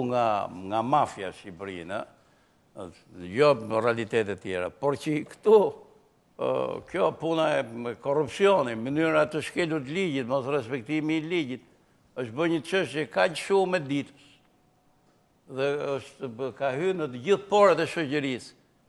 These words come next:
Sa që nuk, nuk ka më definicioni mafioze. Tu çdo njeri që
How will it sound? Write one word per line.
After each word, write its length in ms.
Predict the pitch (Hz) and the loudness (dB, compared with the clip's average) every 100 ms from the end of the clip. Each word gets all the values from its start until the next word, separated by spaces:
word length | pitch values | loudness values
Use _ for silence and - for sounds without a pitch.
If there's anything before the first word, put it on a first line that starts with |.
| _ | _
Sa 260 | - 170 170 | -2 2 2
që 140 | 165 165 | 2 0
nuk, 320 | 170 - - | -2 -6 -4
nuk 240 | 156 160 | -4 -2
ka 160 | - 220 | 4 4
më 100 | 220 214 170 147 | 6 2 0 -2
definicioni 600 | 165 170 196 165 208 202 | -2 0 -2 0 0 2
mafioze. 560 | 196 196 165 214 170 160 - _ _ _ _ _ _ - | 0 0 0 -4 -4 -12 -20 _ _ _ _ _ _ 0
Tu 160 | 196 165 - - 131 | 0 0 -6 -8 -6
çdo 220 | 123 139 208 | 2 4 4
njeri 400 | 220 214 214 180 | 2 0 0 -2
që 180 | - | -4